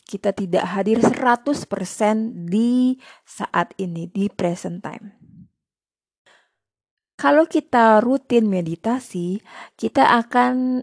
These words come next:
seperti menginvestasi untuk jangka pan-, jangka panjang ke dalam hidup kita. Dan bonusnya,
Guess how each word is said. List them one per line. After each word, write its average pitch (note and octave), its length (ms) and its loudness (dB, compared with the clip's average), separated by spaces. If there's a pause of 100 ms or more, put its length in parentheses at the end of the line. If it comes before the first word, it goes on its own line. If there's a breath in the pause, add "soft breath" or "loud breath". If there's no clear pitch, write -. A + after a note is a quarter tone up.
seperti A#3+ 1040 0
menginvestasi G3 1600 0
untuk G#3+ 240 -4
jangka F#3 320 -4
pan-, F3+ 320 -6 (240)
jangka F#3 400 0
panjang F3 640 0 (400 loud breath)
ke F#3+ 160 -4
dalam F#3+ 400 4
hidup F#3 400 -2
kita. E3 560 -10 (720 soft breath)
Dan F3+ 240 2
bonusnya, G#3+ 960 2